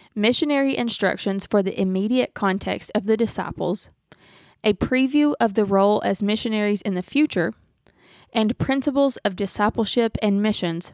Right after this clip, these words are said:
for disciples of all times. Jesus begins by directing the twelve not to extend their ministry to Gentiles, limiting their focus to the lost sheep of Israel.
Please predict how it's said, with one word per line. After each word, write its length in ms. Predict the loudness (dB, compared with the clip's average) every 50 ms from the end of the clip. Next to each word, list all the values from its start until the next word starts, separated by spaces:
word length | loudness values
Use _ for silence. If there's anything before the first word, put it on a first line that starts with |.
| _ -6
for 180 | 0 0 2
disciples 640 | 2 2 -2 0 2 2 2 2 2 2 0 0 0 0
of 180 | -2 0 2
all 160 | 2 0 0
times. 580 | 0 -2 -4 -6 -4 -6 -8 -8 -10 -10 -10 -12 _ _ _ _ _ _ _ _ -20 _ _ _ _ -20 -20 -20 -20 -20 _ _
Jesus 360 | 0 2 2 2 2 0 0 2
begins 520 | 0 0 2 2 0 0 0 -2 -4 -4
by 200 | 0 2 2 2
directing 460 | 2 2 2 2 2 2 0 -2 -2
the 100 | -2 -2
twelve 560 | -4 -2 0 0 2 2 2 0 0 -2 -4
not 360 | -4 0 2 2 2 2 0 0
to 100 | 0 0
extend 480 | 0 -2 -2 -2 -2 0 0 0 0
their 100 | 0 0
ministry 520 | 0 0 0 0 -2 -2 -2 -2 -2 -2 -2
to 120 | -4 -6
Gentiles, 720 | -4 -2 -2 -2 -2 -4 -6 -6 -6 -6 -6 -8 -10 -12 -14 -20 -20 -20 -20 -20 _ -2
limiting 500 | 0 2 2 2 2 0 -2 -2 0 0
their 140 | 0 0
focus 560 | 0 2 2 2 2 2 2 -2 -2 -2 -4 -2
to 120 | 0 2
the 120 | 2 2
lost 320 | 2 2 2 2 2 0 -2
sheep 280 | -2 -2 -4 -4 -2
of 160 | -2 -4 -2 -2
Israel. 460 | -4 -4 -4 -6 -8 -8 -8 -12